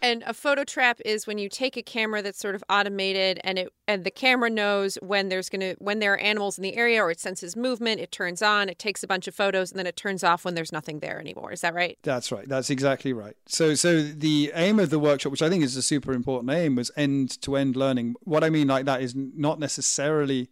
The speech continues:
Speaker 2: or the end-to-end data science process, I should say.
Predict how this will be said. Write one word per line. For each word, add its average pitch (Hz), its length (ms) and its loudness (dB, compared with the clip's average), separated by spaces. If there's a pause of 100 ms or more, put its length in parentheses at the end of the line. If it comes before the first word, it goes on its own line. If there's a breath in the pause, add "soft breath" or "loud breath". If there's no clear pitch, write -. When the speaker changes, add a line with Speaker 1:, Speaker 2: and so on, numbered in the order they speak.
(480 soft breath)
Speaker 2:
or 131 120 -4
the 143 120 2
end-to-end 151 320 2
data 135 220 0
science 131 360 2
process, - 600 -4
I 123 100 -6
should 120 220 -8
say. 113 220 -6